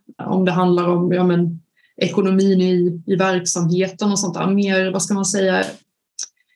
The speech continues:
informationsmöten. Att jag som chef eller någon annan funktion i verksamheten vill förmedla information, eh, som är viktig på något vis, eh, som kanske inte kräver så mycket dialog. Då är ju digitala möten,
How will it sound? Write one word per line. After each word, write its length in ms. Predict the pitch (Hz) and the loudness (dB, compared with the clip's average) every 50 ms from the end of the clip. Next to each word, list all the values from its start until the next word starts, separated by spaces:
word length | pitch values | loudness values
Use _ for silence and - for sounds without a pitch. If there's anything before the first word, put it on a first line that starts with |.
| _ - 233 | _ -2 0
informationsmöten. 1600 | 226 208 208 226 208 208 202 - - 262 240 233 208 185 170 - - 214 196 185 170 170 165 - - - 226 233 226 214 202 - - - | 0 0 2 2 2 2 0 0 0 0 2 2 2 2 0 0 0 0 0 0 0 -2 -2 -4 -4 -2 0 2 2 2 2 0 -2 -6
Att 160 | 208 208 - | -6 -2 0
jag 240 | 214 214 214 214 208 | 0 2 2 0 0
som 140 | - 208 175 | -2 -4 -4
chef 500 | - 208 208 214 208 202 202 202 - 196 | -2 0 0 2 2 0 0 -2 -4 -2
eller 500 | 185 175 180 180 175 175 180 175 170 - - | 0 0 2 2 2 0 -2 -2 -4 -6 -4
någon 300 | 196 190 190 185 185 185 | -2 0 2 2 2 2
annan 240 | 185 180 175 180 180 | 2 2 2 0 0
funktion 400 | - 208 196 - 208 190 185 185 | 0 -2 -2 0 0 0 2 2
i 40 | 180 | 0
verksamheten 680 | 180 180 180 175 - 180 175 175 175 170 170 185 180 | 0 0 -2 -2 -2 -2 -2 -2 -2 -4 -4 -2 0
vill 180 | 180 180 175 175 - | 0 2 0 0 0
förmedla 840 | - 196 190 190 185 175 175 175 170 170 175 170 180 185 180 - - | 0 0 2 2 2 2 0 0 0 0 0 0 0 -2 -2 -4 -2
information, 800 | - 196 170 - 185 180 180 175 - 214 208 220 220 208 202 196 180 - - _ _ _ _ _ _ _ _ _ _ _ _ _ - - | -2 -2 0 0 0 -2 -2 0 0 0 2 2 4 2 2 2 0 -4 -8 _ _ _ _ _ _ _ _ _ _ _ _ _ -10 -8
eh, 140 | - - - | -8 -6 -4
som 220 | - - 202 185 | -4 0 2 2
är 60 | 180 | 2
viktig 360 | 175 180 175 - - - 139 | 2 0 -2 -4 -6 -6 -4
på 60 | - - | -2 -2
något 260 | - - - - - | -2 -2 -4 -4 -2
vis, 340 | - - - - - - - | -2 0 0 -2 -2 -4 -4
eh, 300 | - - - - - - | -4 -4 -4 -4 -4 -4
som 300 | - - - 202 185 170 | -4 -2 0 0 0 2
kanske 240 | 180 190 175 196 | 0 0 0 0
inte 120 | 185 175 185 | 0 0 0
kräver 260 | 175 - 190 175 175 | -2 -2 -2 0 0
så 120 | 175 - | 0 0
mycket 180 | 190 180 - 170 | 0 0 0 0
dialog. 720 | 170 175 175 170 180 190 226 240 240 226 220 208 208 208 - - _ | 0 2 2 2 2 2 2 2 2 2 0 0 -2 -2 -6 -10 _
Då 160 | - 202 226 | -4 0 0
är 40 | 240 | 0
ju 80 | 240 233 | 2 2
digitala 540 | 208 233 214 220 214 - 208 180 180 175 180 | 2 2 2 2 0 -2 -4 -4 -2 -2 -2
möten, 760 | 180 175 175 170 170 - - 190 185 185 180 160 - 165 - | -2 -2 -4 -4 -6 -8 -6 -4 -2 -2 -2 -2 -4 -4 -8